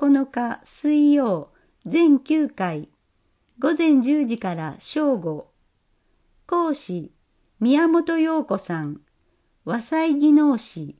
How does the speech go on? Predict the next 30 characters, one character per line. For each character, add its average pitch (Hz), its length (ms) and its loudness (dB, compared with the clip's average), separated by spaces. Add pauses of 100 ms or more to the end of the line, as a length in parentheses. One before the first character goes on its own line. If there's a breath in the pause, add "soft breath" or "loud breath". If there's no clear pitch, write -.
(920)
場 233 180 -4
所、 226 440 -6 (280)
元 233 280 -2
町 330 280 0
公 320 300 2
民 311 260 4
館。 160 460 -6 (500)
定 320 300 2
員 294 400 4 (140)
八 277 340 -4
人。 185 380 0 (880)
持 233 140 -4
ち 330 160 0
物、 277 480 2 (200)
手 247 140 -2
ぬ 294 220 4
ぐ 320 180 -2
い 311 100 0
五 214 160 -4
本。 220 440 -4 (760)
立 262 260 -6
ち 277 40 -2
ば 330 160 -2
さ 262 180 -4
み、 180 320 -4 (420)
待 302 200 -2
ち 262 160 -8
針。 180 460 -6 (1080)
費 330 200 -2
用 196 420 -4